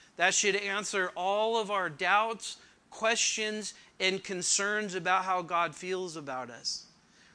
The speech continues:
that he is willing to send his own son to die for us. So when we're getting messed up about thinking about God loving us and doubting his love and questioning his love, the answer is to go back to his, to the cross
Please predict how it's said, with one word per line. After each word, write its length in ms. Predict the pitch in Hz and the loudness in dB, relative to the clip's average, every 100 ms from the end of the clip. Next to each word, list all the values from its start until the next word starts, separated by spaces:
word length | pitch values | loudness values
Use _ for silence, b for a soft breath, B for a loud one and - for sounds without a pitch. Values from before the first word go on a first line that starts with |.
| b - | b -2
that 120 | 180 | 0
he 120 | 202 | 2
is 160 | 185 165 | 0 0
willing 340 | 190 196 196 | 0 2 0
to 80 | 180 | -2
send 300 | - 190 190 | -2 -2 -2
his 160 | 160 | -4
own 180 | 175 160 | -6 -4
son 340 | - 185 180 170 | -4 -2 -4 -6
to 80 | 143 | -6
die 360 | 160 160 175 | 2 4 4
for 240 | - 156 117 | 0 -10 -10
us. 480 | 120 - - - - _ _ _ _ b b b b b | -12 -12 -10 -12 -14 _ _ _ _ b b b b b
So 220 | - 185 | 2 4
when 380 | 175 160 190 190 | 2 0 0 2
we're 200 | 202 254 | 2 2
getting 400 | 233 262 233 208 | 2 2 2 0
messed 420 | 214 226 - - | 2 2 0 0
up 280 | 220 220 196 | 2 2 0
about 400 | 165 175 165 - B B B B - | 2 4 4 0 B B B B -6
thinking 520 | 220 233 240 214 196 | 0 0 2 -2 0
about 340 | 175 170 160 - - 156 | 4 4 2 -6 -20 -10
God 320 | 185 190 180 | 2 4 4
loving 460 | 175 196 214 208 190 | 2 2 2 0 0
us 220 | 170 - | 0 0
and 180 | 165 160 | -4 -2
doubting 440 | 180 196 214 214 196 | 4 6 6 2 0
his 180 | 160 | -4
love 240 | 175 170 160 | 0 0 0
and 160 | 160 | -6
questioning 500 | - 208 220 - 202 | -4 -2 0 -2 -2
his 180 | 185 156 | -4 -4
love, 340 | 170 175 160 143 B B B B B B _ | -2 0 0 -6 B B B B B B _
the 220 | 180 180 208 | 0 0 0
answer 420 | 262 311 - 208 | 0 0 2 4
is 160 | 202 | 2
to 80 | 226 | 0
go 160 | 185 202 | -2 0
back 320 | 175 170 - | 2 0 0
to 120 | 190 | -2
his, 180 | 196 - - | -2 -4 -8
to 100 | 185 | -6
the 80 | 180 | -6
cross 680 | - 233 269 - - - | -6 -6 -6 -6 -8 -8